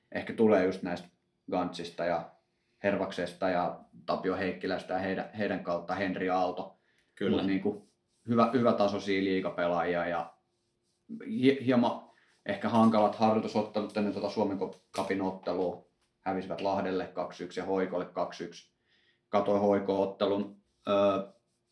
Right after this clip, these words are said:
Speaker 1: mun mielestä se ei ollut niinku kovinkaan, kuitenkaan heikko esitys. Et siinä oli, mun mielestä Honka näytti niinku hyvältä joukkueelta.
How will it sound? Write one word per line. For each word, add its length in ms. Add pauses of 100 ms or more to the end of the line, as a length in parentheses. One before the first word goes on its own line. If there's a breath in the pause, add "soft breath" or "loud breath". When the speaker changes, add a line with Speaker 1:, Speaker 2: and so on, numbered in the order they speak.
(100)
Speaker 1:
mun 160
mielestä 180
se 120
ei 140
ollut 200
niinku 240
kovinkaan, 600 (580)
kuitenkaan 340
heikko 440
esitys. 540
Et 80
siinä 180
oli, 260 (400)
mun 100
mielestä 200
Honka 160
näytti 280
niinku 240
hyvältä 300
joukkueelta. 640